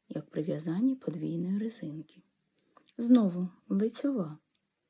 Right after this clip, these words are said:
Ну, схоже на лицьову. Ми її пров'язуємо лицьовою.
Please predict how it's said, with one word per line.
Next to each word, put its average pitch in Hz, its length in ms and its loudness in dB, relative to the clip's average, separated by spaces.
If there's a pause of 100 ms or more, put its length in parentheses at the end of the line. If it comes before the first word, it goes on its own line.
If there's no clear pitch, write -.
(1160)
Ну, 320 120 8
схоже 160 340 -4
на 156 120 0
лицьову. 151 520 -6 (640)
Ми 160 160 -6
її 226 120 2
пров'язуємо 165 800 -2
лицьовою. 170 1200 -6